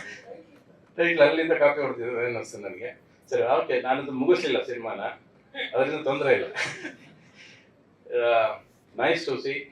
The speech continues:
a team with so much of dedication, with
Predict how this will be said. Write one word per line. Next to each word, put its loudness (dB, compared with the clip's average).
a -6
team -4
with -14
so -2
much -6
of 0
dedication, -8
with -10